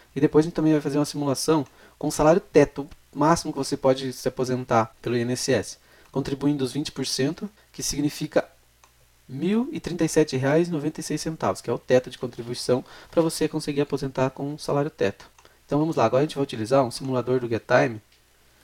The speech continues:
que dá pra gente simular esse tipo de investimento. Ó, aqui, simulador de liberdade. A gente clica aqui.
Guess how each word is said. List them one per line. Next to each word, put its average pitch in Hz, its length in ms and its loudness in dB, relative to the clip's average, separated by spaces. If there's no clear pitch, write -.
que 127 60 -10
dá 120 100 2
pra 135 140 0
gente 135 120 -4
simular 131 560 -2
esse 139 160 -6
tipo - 180 -10
de 143 60 -6
investimento. 123 540 -4
Ó, 107 40 -12
aqui, - 200 -20
simulador 139 640 0
de 131 100 -8
liberdade. 135 640 -2
A 160 60 -20
gente - 80 -14
clica - 240 -10
aqui. 202 340 -10